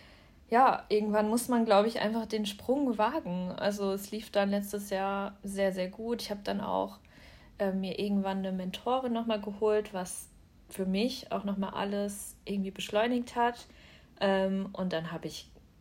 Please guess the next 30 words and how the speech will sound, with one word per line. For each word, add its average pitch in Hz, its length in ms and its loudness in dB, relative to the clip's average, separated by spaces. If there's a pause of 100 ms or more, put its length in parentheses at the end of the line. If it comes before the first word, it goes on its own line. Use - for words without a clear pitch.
(180)
wann 160 220 -16
war 160 100 -16
das? 160 200 -14
Ich - 100 -18
glaub, 160 240 -8
im 160 160 -8
Oktober 196 920 -2 (460)
zweitausendzweiundzwanzig 185 1400 0
hatte 180 120 -4
ich - 60 -16
dann 175 160 -4
gesagt, 170 340 -4
so, 170 120 -10
„Ne, 160 240 -6 (100)
ich - 240 -12
probier 180 300 -4
das 180 200 -2
jetzt, 175 340 -4 (140)
was 175 300 -6
hab 180 140 -2
ich 175 140 -6
zu 190 100 -8
verlieren“, 190 680 -2
ne? 175 200 -4 (300)
Selbst 196 400 2
wenn's 196 260 6
irgendwie 196 260 2
schief 202 320 -4
gehen 190 220 -2
sollte, 185 560 2